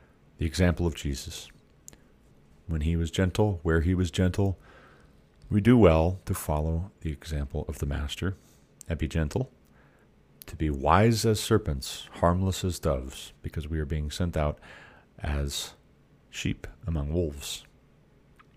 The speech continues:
Where Jesus was pointed, direct,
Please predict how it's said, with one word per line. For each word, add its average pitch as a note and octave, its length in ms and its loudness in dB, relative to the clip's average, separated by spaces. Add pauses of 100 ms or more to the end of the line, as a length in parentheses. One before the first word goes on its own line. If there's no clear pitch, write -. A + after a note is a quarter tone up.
(1700)
Where F2+ 200 4
Jesus F2 500 -2
was C#2+ 320 -2 (260)
pointed, D#2+ 380 -2 (640)
direct, D#2+ 520 -6